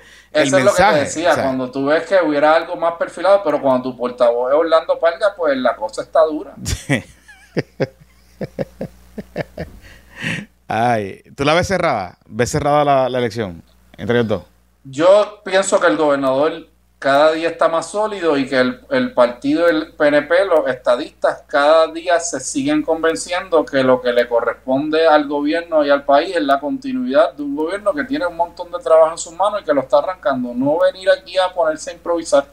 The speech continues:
Speaker 2: honestamente.
Speaker 1: Hmm.
Speaker 2: No es el momento para eso, para cambiar. Y para venir a,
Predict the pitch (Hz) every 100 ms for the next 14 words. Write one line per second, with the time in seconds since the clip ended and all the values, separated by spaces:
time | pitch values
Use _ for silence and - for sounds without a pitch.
0 | _ _ _ 120 123 - 143 123 123 -
1 | _ _ _ _ _ - 123 82 76 117
2 | 139 147 139 139 143 135 131 117 120 127
3 | 120 107 104 101 101 107 - _ _ _
4 | 127 120 120 117 110 113 131 147 143 -